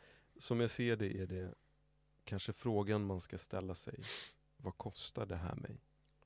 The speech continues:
Alltså att någonting kostar dig. Och, och nu menar jag inte pengar utan kanske energi.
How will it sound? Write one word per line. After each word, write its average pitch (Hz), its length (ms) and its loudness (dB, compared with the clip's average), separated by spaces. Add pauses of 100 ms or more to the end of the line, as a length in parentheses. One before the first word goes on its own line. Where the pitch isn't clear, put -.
(540)
Alltså 107 220 4
att 98 80 4
någonting 117 460 8
kostar 110 600 2
dig. 104 320 -4 (180)
Och, 110 200 0
och 104 80 2
nu 98 100 2
menar 95 180 0
jag 90 60 -4
inte 92 140 -2
pengar 107 500 0
utan 107 280 -4
kanske 110 500 -4 (1400)
energi. 104 680 6